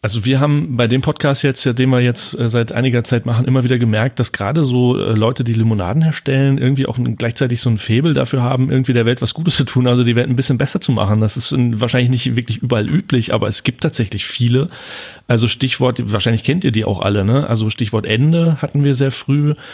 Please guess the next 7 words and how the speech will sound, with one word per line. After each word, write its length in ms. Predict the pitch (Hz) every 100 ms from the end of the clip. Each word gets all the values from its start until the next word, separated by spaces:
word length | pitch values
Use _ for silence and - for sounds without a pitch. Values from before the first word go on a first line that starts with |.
| - -
die 300 | 123 120 120
sehr 160 | 110 123
viele 220 | 120 117
gute 180 | 117 113
Projekte 400 | - 107 - 151
unterstützen. 760 | 143 123 - 123 - 127 120
Lemonade 640 | 117 107 110 151 139 131